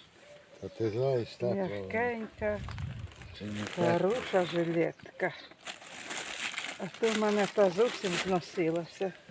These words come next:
Speaker 2: Ой. Пішла ж я сьогодні той день, що покраску для волос ходжу. Пішла і невдача. Немає такої краски.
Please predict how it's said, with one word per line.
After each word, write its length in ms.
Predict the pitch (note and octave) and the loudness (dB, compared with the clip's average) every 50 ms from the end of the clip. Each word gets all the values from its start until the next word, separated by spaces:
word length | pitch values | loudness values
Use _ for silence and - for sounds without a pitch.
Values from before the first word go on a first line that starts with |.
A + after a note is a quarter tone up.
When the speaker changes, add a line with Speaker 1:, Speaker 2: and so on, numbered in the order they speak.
| - - - - - - - - - - - - - - - - - - - - - - - - - - - - - - - - - - - - - - - - - - - - - - - - - - - - - - - - F#3+ - - - - - - - - - - - - - - - - - - - G3+ G3+ - - - - - - - - - - - | -20 -20 -20 -20 -20 -20 -20 -20 -20 -20 -20 -20 -20 -20 -20 -20 -20 -20 -20 -20 -20 -20 -20 -20 -20 -20 -20 -20 -20 -20 -20 -20 -20 -20 -20 -20 -20 -20 -20 -20 -20 -20 -20 -20 -20 -20 -20 -20 -20 -20 -20 -18 -18 -16 -16 -18 -18 -20 -20 -20 -20 -20 -20 -16 -14 -14 -10 -8 -6 -4 -4 -4 -4 -6 -6 -8 -8 -8 -8 -8 -8 -10 -12 -12 -12 -12 -10 -6 -2
Speaker 2:
Ой. 360 | - D#4+ D#4+ D#4 D4+ C4 A3 G3 F#3+ - - - - - - - - - - - - - - - - - - - - - - - - - - - | 2 4 6 8 8 8 6 4 0 -4 -6 -6 -6 -6 -8 -8 -10 -12 -14 -14 -16 -18 -20 -20 -20 -20 -20 -20 -20 -20 -20 -20 -20 -12 -8 -6
Пішла 360 | B3 A#3+ - - E4 D#4+ D#4 | -6 -4 2 6 8 8 10
ж 60 | B3 | 10
я 120 | B3 B3+ A#3 | 10 8 8
сьогодні 460 | - - A#3+ A#3 G3 F#3 G#3+ G#3 G3+ | 8 6 4 6 6 6 6 6 6
той 200 | - - G#3+ G3 | 6 6 6 8
день, 280 | F#3 F#3 B3+ B3 B3+ A3+ | 10 12 12 12 12 10
що 160 | - - G3+ | 4 -2 0
покраску 680 | - A3 G3+ - - A3 A3+ G#3 G3+ - - - G3 | 0 0 0 2 4 6 6 6 6 4 0 -4 0
для 200 | E3 F3 G3 F#3 | 4 8 8 8
волос 420 | F#3 G3 F#3+ F#3+ F#3+ G3 F#3 F#3 - - - | 8 8 4 4 4 2 0 0 -4 -6 -4
ходжу. 400 | G3 E3+ E3+ E3+ - - - - - | 0 2 4 8 10 12 12 12 12
Пішла 380 | A3+ A#3 - - - - E4+ D4 | 10 10 10 10 10 10 8 6
і 60 | A#3 | 6
невдача. 720 | A#3+ G#3+ F3 E3+ D#3+ F#3+ F#3 F#3 F3+ - - - F3 F#3 - - - - - - - - - - - | 4 4 4 4 6 6 8 8 6 4 2 0 -2 -2 -4 -8 -10 -6 -4 -4 -4 -4 -4 -2 0
Немає 600 | F#3 F#3+ F#3+ F#3 G3 A3+ C4+ D#4 D4+ C#4+ C4+ - - | 2 4 4 4 4 4 4 2 2 2 0 0 2
такої 500 | - F3+ - - - G#3 A3 G#3+ G3 G3 - - | 2 2 2 2 2 2 4 4 2 0 -2 -4
краски. 680 | G3+ F3+ E3+ F3+ F3 D#3+ - - - - - - D#3+ | -2 2 6 6 6 6 4 0 -4 0 0 0 0